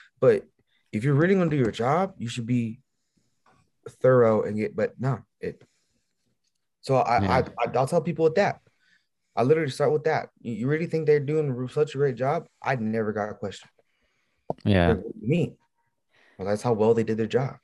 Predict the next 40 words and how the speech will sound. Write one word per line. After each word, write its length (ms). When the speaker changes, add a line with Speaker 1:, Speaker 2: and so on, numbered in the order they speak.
Speaker 2:
Yeah, 400
I 100
mean, 220
you 120
would 100
assume 300
they 80
would 120
have 80
questioned 320
you. 60
That 100
was 140
actually 260
another 280
one 120
of 60
my 120
questions 440
too. 280
But, 400
I 80
mean, 120
Speaker 1:
And 100
I 40
Speaker 2:
just 100
Speaker 1:
tell 120
people, 380
I 60
was 60
like, 100
"How 140
do 60
you 40
know 260
I 140
didn't 240
do 120
it 100
then?" 160